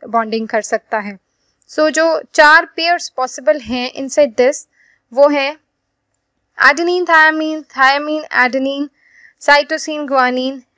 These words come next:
and guanine cytosine। Only these pairs can be formed।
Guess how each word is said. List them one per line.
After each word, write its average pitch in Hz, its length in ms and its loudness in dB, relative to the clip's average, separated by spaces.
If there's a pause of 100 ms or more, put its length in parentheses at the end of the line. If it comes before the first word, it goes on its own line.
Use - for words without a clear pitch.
(100)
and 269 380 4 (220)
guanine 233 560 -6
cytosine। 220 580 -8 (320)
Only 294 240 0
these 285 360 0 (220)
pairs 247 440 0
can 226 240 -2
be 240 120 -8 (360)
formed। 208 440 -2